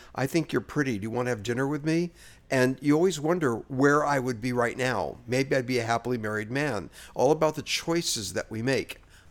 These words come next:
There's, there's an interesting concept there that's, that resonates with me. And I, I like that ending, and even though it was not a happy ending,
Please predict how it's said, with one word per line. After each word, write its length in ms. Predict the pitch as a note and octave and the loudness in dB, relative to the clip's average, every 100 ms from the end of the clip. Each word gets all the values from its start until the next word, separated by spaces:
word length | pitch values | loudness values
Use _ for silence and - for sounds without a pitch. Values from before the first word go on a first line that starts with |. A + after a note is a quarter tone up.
| - - | -18 -2
There's, 440 | D3 D3 - - | 2 4 2 -4
there's 280 | D3 C3+ B2 | -2 -2 -2
an 120 | C3 | -2
interesting 500 | D#3+ - - D3+ C3+ - - - | -2 -2 -4 -4 -4 -8 -20 -14
concept 600 | - - E3 D#3+ C#3 - | -6 2 2 4 0 0
there 320 | A2+ G2 F#2+ - - - | 0 -2 -2 -6 -20 -4
that's, 360 | A#2+ G#2+ - - | -2 -2 -4 -4
that 260 | A#2+ A2+ - - | -2 -2 -6 -4
resonates 720 | C3+ D3+ C3+ B2 F#2 E2+ - | 6 6 6 2 0 -2 -4
with 160 | G2+ F#2 | -6 -6
me. 160 | D2 - - - - - - | -8 -10 -18 -20 -20 -12 -2
And 140 | C3+ | 0
I, 140 | C#3 - | 0 0
I 100 | D3 | 0
like 340 | D#3+ A3+ - | 2 0 0
that 180 | B2 G#2+ | -2 -2
ending, 440 | A2+ G2 G2+ A2 B2+ | -2 -4 -4 -6 -2
and 320 | B2 A#2 A#2+ | 0 0 0
even 180 | C#3 C3 | -2 0
though 100 | A2+ | 0
it 20 | |
was 100 | G#2+ | 0
not 160 | A2+ A2 | 0 0
a 60 | |
happy 340 | B2+ C#3+ C#3 A2+ | -2 -2 0 -2
ending, 300 | G#2+ A2 | 0 -4